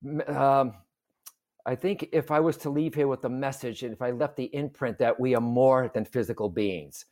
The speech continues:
um, that we are so much more. You are a miracle.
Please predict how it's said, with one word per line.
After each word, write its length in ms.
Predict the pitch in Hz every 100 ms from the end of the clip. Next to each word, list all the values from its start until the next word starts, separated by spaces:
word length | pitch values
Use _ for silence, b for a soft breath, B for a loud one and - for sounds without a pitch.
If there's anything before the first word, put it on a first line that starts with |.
| b b b
um, 380 | 110 110 110 104
that 200 | 113 123
we 120 | 120
are 40 | 107 -
so 120 | 139 135
much 260 | 117 -
more. 160 | 113 95
You 160 | 117 123
are 100 | 117
a 40 |
miracle. 540 | 117 127 135 95 78